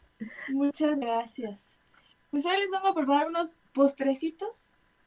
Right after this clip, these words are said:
un poquito más naturales, un poquito más saludables. Este, gracias a todos por conectarse a vernos y a escucharnos. Voy a empezar con unas barritas de granola.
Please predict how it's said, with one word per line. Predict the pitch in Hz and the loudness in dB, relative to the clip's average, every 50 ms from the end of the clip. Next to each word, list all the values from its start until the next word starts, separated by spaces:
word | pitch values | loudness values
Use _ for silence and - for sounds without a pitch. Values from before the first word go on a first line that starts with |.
| _ _ _ _ _ _ _ _ _ _ _ _ - | _ _ _ _ _ _ _ _ _ _ _ _ -6
un | 277 | -2
poquito | 330 330 294 330 330 320 311 | 0 2 2 2 2 2 4
más | 302 302 302 302 | 4 4 4 4
naturales, | 302 302 302 - 247 240 240 240 254 262 285 302 294 294 | 2 -2 -2 -2 -2 0 2 2 4 4 2 0 -2 -4
un | 254 | -4
poquito | 269 269 269 262 262 - 254 247 | -2 -2 -2 -2 -2 -4 -2 -2
más | 240 240 254 254 - _ _ | 0 -2 -2 -4 -8 _ _
saludables. | - - - 226 220 208 202 202 190 - - 196 - - - - - - _ _ _ _ _ _ _ _ _ _ _ _ | -12 -8 -4 -4 -4 -4 -4 -4 -6 -6 -6 -8 -16 -20 -20 -20 -20 -20 _ _ _ _ _ _ _ _ _ _ _ _
Este, | _ _ - 254 | _ _ -6 0
gracias | 262 269 285 285 311 285 | 4 4 4 4 4 2
a | 262 - | 0 0
todos | - 262 269 262 | -2 -2 -2 -2
por | - - 254 254 277 277 | -2 -2 -2 -2 -2 -4
conectarse | - 240 226 214 214 - - 226 233 226 254 247 - | -4 -2 -2 -2 -2 -2 -4 -4 -4 -4 -4 -6 -4
a | - 220 214 | -6 -6 -6
vernos | 214 233 254 277 269 269 302 330 - 247 | -4 -4 -2 2 2 2 2 0 -4 -8
y | |
a | 220 | -8
escucharnos. | 214 - - - - - 226 226 233 254 277 330 370 - - - _ _ - - - - _ - | -8 -8 -12 -16 -12 -8 -6 -2 0 0 0 0 0 -6 -14 -20 _ _ -20 -20 -20 -20 _ -2
Voy | 269 320 359 | 2 4 4
a | 381 403 | 4 4
empezar | 392 - 311 302 - - 302 311 320 302 - - | 2 -2 -2 -2 0 2 2 2 2 0 -2 0
con | - 294 294 311 311 320 | 4 6 8 8 8 6
unas | - 311 339 349 311 269 | 6 6 6 6 8 8
barritas | 285 277 277 285 - 285 294 277 | 8 8 8 6 6 4 4 4
de | 262 240 | 4 4
granola. | 226 214 208 208 214 220 214 - - | 4 4 4 4 6 4 4 2 -2